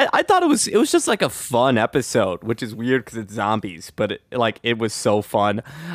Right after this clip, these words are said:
I thought it was cool the time they chose to have it happen, of, like, the Hulk coming down before Thanos came.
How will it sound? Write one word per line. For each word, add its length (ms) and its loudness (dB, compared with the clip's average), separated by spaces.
I 120 2
thought 200 2
it 40 4
was 140 0
cool 360 0
the 80 -2
time 480 0
they 320 -2
chose 460 -2
to 80 -10
have 200 -4
it 120 -12
happen, 520 -2
of, 120 2
like, 200 2
the 80 -4
Hulk 380 0
coming 300 0
down 460 0
before 240 -2
Thanos 440 -2
came. 360 0